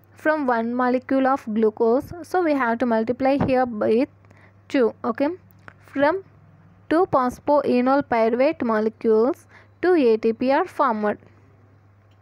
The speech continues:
Okay, this is the reaction. Next, first the formed pyruvate is enol,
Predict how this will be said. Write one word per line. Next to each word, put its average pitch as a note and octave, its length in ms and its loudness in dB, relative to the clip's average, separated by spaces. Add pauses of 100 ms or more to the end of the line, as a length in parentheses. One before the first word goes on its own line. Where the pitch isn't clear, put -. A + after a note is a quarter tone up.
(760)
Okay, C4+ 240 -2 (1400)
this B3+ 200 -6
is B3+ 160 0
the D4+ 120 4
reaction. A3+ 680 -2
Next, A#3 560 -6 (2000)
first D#4+ 440 -2
the D4+ 160 2
formed B3 640 0 (880)
pyruvate B3+ 520 0
is D4+ 280 -2
enol, B3 480 0